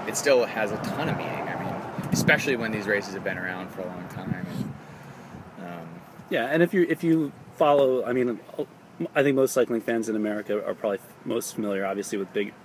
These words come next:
Speaker 2: the biggest races in the world, the European races. And when they follow domestic elite racing here, they, they're seeing guys who are making that step.
Speaker 1: Yeah.
Speaker 2: So they're se-, it's like watch, it's like going to a minor league game, and you see
Speaker 1: Mm-hmm.
Speaker 2: a guy, and you know he's gonna get called up, and you can,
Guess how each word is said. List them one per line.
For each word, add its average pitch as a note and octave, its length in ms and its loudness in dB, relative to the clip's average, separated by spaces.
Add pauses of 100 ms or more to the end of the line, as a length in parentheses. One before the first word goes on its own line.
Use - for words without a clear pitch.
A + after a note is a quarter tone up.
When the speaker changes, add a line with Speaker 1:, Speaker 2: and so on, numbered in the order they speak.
(120)
Speaker 2:
the G#2+ 80 -6
biggest G#2+ 340 2
races G2 300 -2
in G#2 60 -4
the G2 60 -4
world, G2 200 -2
the F#2+ 60 -4
European G2 380 -4
races. F#2+ 540 -8
And A#2+ 100 0
when B2 80 4
they B2 100 6
follow B2+ 380 6
domestic A2 640 2 (360)
elite A2+ 340 4
racing G#2 440 0
here, A2+ 160 2
they, F#2+ 340 0
they're A#2+ 140 8
seeing C3 360 4
guys G2+ 340 0
who G#2 100 0
are G2 120 0 (180)
making G2+ 280 0
that F2+ 180 -4
step. E2 280 0 (160)
Speaker 1:
Yeah. D#2+ 220 -2 (100)
Speaker 2:
So - 140 2
they're A#2 140 4
se-, - 220 -4
it's - 220 -2
like B2+ 160 6
watch, A2 300 0
it's C#3+ 120 -4
like F3 100 8
going D3+ 180 6
to B2+ 80 2
a A#2 40 0
minor A2+ 280 0
league G#2 180 2
game, C3 300 4
and A#2 100 4
you A#2 100 2
see B2+ 300 0
Speaker 1:
Mm-hmm. - 540 -8
Speaker 2:
a B2+ 60 4
guy, A#2 200 6
and G#2+ 100 2
you A#2 60 4
know B2+ 140 6
he's A2+ 100 4
gonna G#2+ 140 0
get G#2 160 2
called G#2 260 2
up, A#2 260 2
and G2 120 -2
you F#2+ 60 -2
can, G#2 140 -6